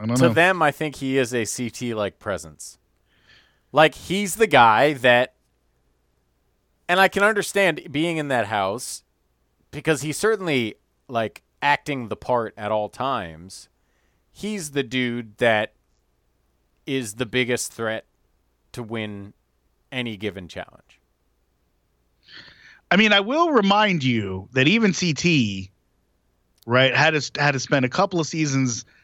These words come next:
Speaker 1: just trying to lay low 'cause, uh, right, 'cause people started coming after him and it started really hurting his gameplay.
Speaker 2: Yeah, that took a while, though.
Speaker 1: It, yeah, it did. It did. I'm just saying, you
Speaker 2: And,
Speaker 1: know,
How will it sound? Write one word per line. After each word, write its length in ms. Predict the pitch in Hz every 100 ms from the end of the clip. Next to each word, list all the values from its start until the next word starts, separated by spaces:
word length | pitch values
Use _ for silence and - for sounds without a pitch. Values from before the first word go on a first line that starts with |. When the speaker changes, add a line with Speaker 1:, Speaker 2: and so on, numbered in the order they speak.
| _
Speaker 1:
just 260 | 139 135 127
trying 360 | - 147 143 135
to 40 |
lay 220 | 131 127 120
low 500 | 123 117 98 92 - _ _ _ _ _ -
'cause, 520 | 120 113 - - - -
uh, 600 | 123 113 110 107 104 104 101
right, 240 | 120 117
'cause 120 | 117
people 240 | - 131 117
started 300 | 131 113 113
coming 260 | 127 117
after 380 | 127 139 127 107
him 140 | 104
and 100 | 104
it 120 | 107 107
started 420 | 120 107 104 107
really 180 | 117 107
hurting 220 | 120 101
his 120 | 95
gameplay. 380 | 117 107 92 87 _ _ _ _ _ _ _ _ _ _
Speaker 2:
Yeah, 140 | - 208
that 220 | 226 -
took 220 | 349 359
a 40 | 294
while, 460 | 180 - 190 110
though. 220 | 78 73 - _ _ _ _ _ _ _ _ _ _
Speaker 1:
It, 140 | 202 214
yeah, 180 | 370 339
it 60 |
did. 220 | 285 269 240 _
It 120 | 214 214
did. 220 | 226 - 143
I'm 100 | 180
just 180 | 277
saying, 420 | - 330 196 139 131 _ -
you 100 | 160
Speaker 2:
And, 80 |
Speaker 1:
know, 140 | 151